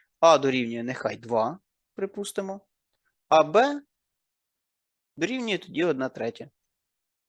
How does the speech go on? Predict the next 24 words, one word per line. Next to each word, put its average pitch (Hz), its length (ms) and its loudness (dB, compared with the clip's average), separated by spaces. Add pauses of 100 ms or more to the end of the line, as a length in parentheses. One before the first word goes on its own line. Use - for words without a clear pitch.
(180)
І 139 80 -12
дійсно, 185 340 -6
якщо 151 260 -4
помножити 143 560 -4
два 127 320 2
на 127 140 -4
одну 120 220 -8
третю, - 340 -6
вийде 175 240 -2
дві 120 140 -8
третіх. 120 440 -6 (1400)
Тобто 139 300 -4
варіантів 165 440 2
може 190 220 -4
бути 202 260 -2
безліч. 180 720 -4
Я 180 140 -2
обрав 226 320 2
лише 185 340 0 (340)
будь-які 175 420 -2
два, 147 180 4
які 143 200 -2
мені 143 180 -4
підійшли. 123 480 -10